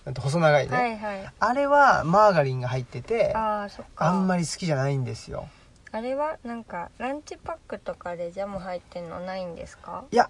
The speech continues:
Speaker 1: あると思うけど、
Speaker 2: うん。
Speaker 1: そこはあんまり食べない。
Speaker 2: それじゃないんだ。
Speaker 1: いや、でも、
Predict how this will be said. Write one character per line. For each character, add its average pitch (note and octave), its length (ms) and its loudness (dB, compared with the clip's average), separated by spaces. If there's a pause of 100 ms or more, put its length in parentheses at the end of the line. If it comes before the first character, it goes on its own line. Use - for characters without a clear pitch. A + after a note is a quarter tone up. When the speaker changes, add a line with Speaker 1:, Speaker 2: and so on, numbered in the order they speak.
Speaker 1:
あ C#4+ 140 10
る C#4 160 6
と - 160 -2
思 F3+ 240 4
う F3 80 -2
け D3 120 0
ど、 F#3 260 4
Speaker 2:
う C3+ 40 2
ん。 A#2 320 -4 (680)
Speaker 1:
そ - 380 -14
こ D#4+ 260 -2
は D#4+ 120 6
あ - 20 4
ん D4 240 -2
ま D4 140 0
り C#4+ 120 -6
食 B3 260 -12
べ C4+ 180 -6
な D4 340 -8
い。 - 200 -16
Speaker 2:
そ - 120 -6
れ D#4+ 160 -6
じ D4+ 80 -6
ゃ C4+ 100 -2
な C4 200 -6
い B3 80 -8
ん G3+ 80 -10
だ。 F3+ 60 -12
Speaker 1:
い - 20 -6
や、 B3+ 180 4 (800)
で C#4+ 80 -2
も、 G3 200 0